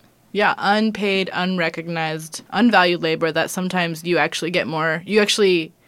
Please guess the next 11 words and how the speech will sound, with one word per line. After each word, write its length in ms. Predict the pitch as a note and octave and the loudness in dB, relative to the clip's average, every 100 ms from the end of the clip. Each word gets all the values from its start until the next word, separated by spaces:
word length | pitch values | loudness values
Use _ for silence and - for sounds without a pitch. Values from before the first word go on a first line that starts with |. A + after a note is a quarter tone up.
| - _ _ | -20 _ _
the 100 | G#3 | 4
reward 340 | G3 F3+ A#3+ A3+ | 6 8 6 6
for 80 | G#3+ | 4
that 140 | F3 | 4
labor 220 | E3+ F3 | 4 2
is 180 | D#3+ E3 | 2 2
more 160 | F3+ E3+ | 0 0
stress 580 | - D#3+ D#3 - - - _ _ _ _ - | 2 2 2 -2 -12 -18 _ _ _ _ -6
and 120 | E3 | -4
more 140 | D3+ | -2
labor. 460 | D3 D3+ D#3 F#2 - | -2 -2 -2 -2 -4